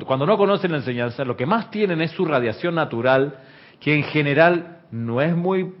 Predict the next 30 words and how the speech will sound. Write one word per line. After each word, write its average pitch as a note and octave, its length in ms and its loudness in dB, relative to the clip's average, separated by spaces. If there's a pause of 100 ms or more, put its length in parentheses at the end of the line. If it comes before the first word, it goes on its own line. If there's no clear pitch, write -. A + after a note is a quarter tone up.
expandida. B2+ 1120 -4 (1300)
Hay B2+ 140 0
gente E3 320 0
que C#3 160 0
se D3+ 100 0
ha D3 140 4 (100)
ido D3 500 0
sobreponiendo C3+ 800 2
a C#3+ 40 6
la C3+ 100 4
desprotección B2 680 -2
que D3+ 140 -6
tienen C3+ 420 -6
y A#2+ 100 -8
son C#3+ 200 -4
personas, C#3+ 320 -2
por B2+ 160 -2
ejemplo, D3+ 400 -2 (300)
que C3+ 100 -2
han C3+ 80 2
tenido D3+ 240 0
que C#3+ 80 4
desarrollar C3 500 2
un D3 120 0
nivel C#3 320 0
de C3+ 100 2
positivismo C3 920 -2
y B2 100 -2
son D3 260 -2
muy D3+ 300 -2